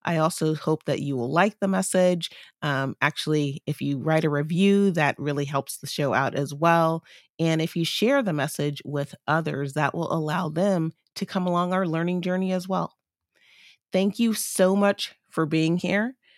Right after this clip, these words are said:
I hope that if you are hearing this early on the fourth, that you have a great day planned and a safe day, um, planned as well if you're here celebrating in the United States. And for those of you around the world, I am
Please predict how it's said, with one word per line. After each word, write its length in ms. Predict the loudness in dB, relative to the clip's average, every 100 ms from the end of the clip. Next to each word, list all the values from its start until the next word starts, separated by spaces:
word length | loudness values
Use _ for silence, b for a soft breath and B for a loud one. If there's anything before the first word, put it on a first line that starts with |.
| b _
I 200 | 2 2
hope 380 | 2 2 2 2
that 200 | 2 2
if 220 | 0 0
you 180 | 0 2
are 160 | 4 2
hearing 480 | 2 0 2 2
this 260 | 2 2 0
early 440 | -2 0 0 0
on 160 | 0 -2
the 80 | -4
fourth, 500 | 0 2 4 2 -2
that 180 | -2 -2
you 260 | -2 -4
have 540 | -2 0 2 2 0 -4 b b _ -2
a 420 | 0 0 -2 -4 -4
great 340 | 2 2 0
day 460 | -2 0 0 -2 -6 _ -12
planned 560 | -2 2 4 2 0 -2
and 160 | -6 -4
a 60 |
safe 360 | -4 0 0 0
day, 280 | -4 -4 -8 _ _ _ -4
um, 320 | -2 0 -2 -6
planned 540 | -2 0 0 -2 -6 -6
as 180 | -4 -2
well 300 | 0 0 0
if 140 | -2
you're 120 | -4 -6
here 360 | -6 -4 -4
celebrating 680 | -4 -6 -4 -4 -2 -2 -2
in 140 | -2 -2
the 80 | -2
United 460 | -2 -2 -4 -6
States. 420 | -4 -4 -4 -4
And 140 | -6 -4
for 140 | -4
those 320 | -2 0 0
of 100 | -2
you 160 | -4 -4
around 420 | -2 -2 0 -2
the 80 | -2
world, 380 | -2 -2 -2 -4 B B B
I 80 | -2
am 200 | 0 0